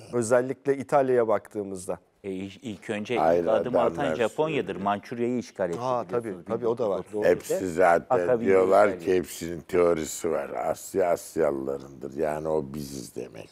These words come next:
Speaker 3: o. Asya bizden sorulur, bizim demek. Mançurya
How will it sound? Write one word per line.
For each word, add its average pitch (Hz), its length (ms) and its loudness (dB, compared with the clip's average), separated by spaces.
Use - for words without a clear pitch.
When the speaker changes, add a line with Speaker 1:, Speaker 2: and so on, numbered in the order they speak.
Speaker 3:
o. 55 40 -12
Asya 69 580 -4
bizden 69 380 -6
sorulur, 80 720 -10
bizim 65 360 -10
demek. 62 360 -10
Mançurya 76 720 -6